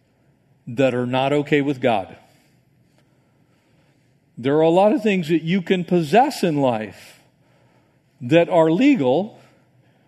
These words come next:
but they are not morally and ethically okay with God. In other words, God wouldn't want you to have those things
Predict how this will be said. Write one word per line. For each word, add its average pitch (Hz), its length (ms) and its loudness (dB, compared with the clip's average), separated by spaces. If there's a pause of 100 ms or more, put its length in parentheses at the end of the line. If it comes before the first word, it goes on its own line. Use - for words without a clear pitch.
(140)
but 151 300 0
they 170 160 2
are 165 100 4
not 165 280 -2
morally 220 720 0
and 143 240 -6
ethically 160 640 -2
okay 143 380 0
with 143 200 -2
God. 139 400 -2 (1600)
In 156 120 -2
other 214 160 0
words, 180 240 -2
God 202 400 2
wouldn't 196 480 -4
want 185 400 0
you 165 180 0
to 147 80 0
have 175 440 -4
those 123 320 -4
things 117 540 -8